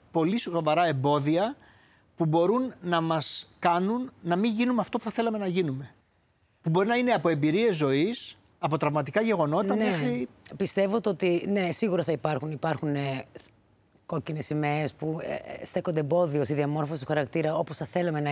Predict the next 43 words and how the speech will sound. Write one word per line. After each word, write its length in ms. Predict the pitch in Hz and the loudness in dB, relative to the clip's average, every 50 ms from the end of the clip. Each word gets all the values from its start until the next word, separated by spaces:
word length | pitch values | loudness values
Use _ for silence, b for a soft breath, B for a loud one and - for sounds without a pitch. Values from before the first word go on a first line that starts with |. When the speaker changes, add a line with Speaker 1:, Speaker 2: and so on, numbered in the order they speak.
| 143 143 | 0 0
Speaker 2:
είναι, 320 | 143 139 139 139 165 214 - B B B B B B B B B | -2 -2 -2 -4 -6 -8 -10 B B B B B B B B B
είτε 180 | B 180 147 185 | B -4 -2 -2
του 100 | 131 180 | 0 -2
δικού 260 | 151 165 - - 180 | -2 -2 -2 -2 -2
μας, 120 | 180 165 123 | -2 -2 -4
είτε 80 | 160 156 | -4 -4
των 100 | 156 139 | -4 -2
παιδιών 280 | 135 151 143 139 139 | 0 0 0 0 0
μας. 340 | 135 135 143 - - - - _ _ | -2 -4 -4 -6 -6 -8 -12 _ _
Αλλά 720 | - 170 165 165 165 165 160 160 156 156 156 151 151 151 147 - - - | -4 -2 -2 0 0 0 0 -2 -2 -2 -2 -2 -4 -4 -6 -10 -12 -8
και 100 | - 180 | -6 -6
πάλι 300 | 156 - - 185 196 214 | -2 0 2 2 2 2
θεωρώ 200 | 233 226 208 202 | 0 0 0 0
ότι 200 | 214 220 185 175 | 0 0 0 -2
όταν 200 | 202 196 214 214 | -2 -2 -2 -2
αυτό 360 | 220 - - - 214 208 196 - | -4 -4 -2 -2 0 0 2 2
αρχίζει 380 | 170 170 143 - 202 202 180 185 | 0 -2 -2 -4 -4 -6 -4 -4
και 100 | - 180 | -6 -6
το 120 | 180 170 | -6 -6
συνειδητοποιεί 520 | - - 165 151 139 160 135 - 175 196 | -6 -6 -4 -2 -2 -4 -2 -2 -2 -2
κάποιος 520 | - - 180 170 160 - - 131 143 131 - | -2 0 0 0 0 -2 -4 -6 -8 -8 -8
και 120 | - 151 | -8 -8
το 120 | 131 - 123 | -6 -6 -6
ψάχνει 440 | - - - 180 185 175 - 151 | -4 -2 0 0 0 0 -2 -6
και 80 | 139 143 | -6 -4
το 100 | - 156 | -4 -2
δουλεύει 400 | 131 139 143 147 156 170 185 175 | -2 -2 0 2 2 2 2 0
με 60 | 190 | -2
τον 140 | 180 175 151 | -2 -2 -4
εαυτό 420 | 156 151 - - 156 143 135 135 | -4 -6 -4 -2 0 2 2 0
του, 320 | - - 139 147 175 202 - b b b b b b b b b b b b _ _ - | 0 -2 -4 -4 -4 -6 -8 b b b b b b b b b b b b _ _ -6
την 100 | 175 165 | -2 -2
κατεβάζει 420 | 170 - 165 147 165 170 165 147 | 0 0 0 2 2 2 2 0
τη 100 | - 127 | -2 -6
σημαία. 400 | - - 135 135 135 131 131 131 | -8 -6 -4 -4 -4 -4 -6 -6
Δηλαδή, 280 | 131 143 147 143 143 165 | -6 -6 -4 -4 -4 -2
δεν, 220 | 151 180 190 - - 151 151 - - | -2 -2 -4 -4 -6 -10 -12 -10 -6
για 200 | - 170 170 160 | -2 0 2 2
μένα, 360 | 165 175 185 196 208 214 208 - - - - _ - - - - - - - _ _ _ _ _ _ _ _ - | 2 2 2 2 0 -2 -4 -6 -12 -20 -20 _ -20 -20 -20 -20 -20 -20 -20 _ _ _ _ _ _ _ _ 0
κανένα 440 | - 170 165 170 190 214 220 220 190 | 2 2 4 4 2 2 2 0 0
εμπόδιο 500 | 156 135 151 147 151 127 117 135 139 127 | 0 2 2 2 2 0 0 -2 0 0
δεν 140 | 147 139 | 0 0
υπάρχει 680 | 139 127 - 139 139 131 131 120 - - 135 127 131 | -2 0 0 0 0 0 -2 -4 -4 -4 -4 -4 -4